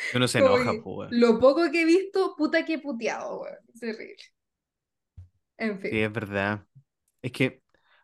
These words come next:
Speaker 1: bueno, para el politizado igual es bien importante la franja porque se demuestran
Speaker 2: Mm.
Speaker 1: cuáles son las posiciones de cada uno de los bandos,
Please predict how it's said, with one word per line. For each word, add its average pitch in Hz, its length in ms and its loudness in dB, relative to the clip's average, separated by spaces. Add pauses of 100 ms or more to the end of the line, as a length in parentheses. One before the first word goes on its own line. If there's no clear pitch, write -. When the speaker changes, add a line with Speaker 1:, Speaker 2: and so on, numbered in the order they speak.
Speaker 1:
bueno, 131 180 4
para 123 120 6
el 123 60 -8
politizado 131 720 2
igual 151 260 4
es 147 120 -2
bien 131 140 -2
importante 139 560 -2
la 147 100 2
franja 143 380 -2
porque 139 220 -10
se 131 140 -4
demuestran 120 420 0
Speaker 2:
Mm. - 20 -10
Speaker 1:
cuáles 131 260 0
son 131 140 -4
las 135 140 -2
posiciones 123 580 -4
de 127 100 0
cada 131 260 2
uno 131 260 -2
de 117 60 -4
los 98 180 -4
bandos, 113 340 -4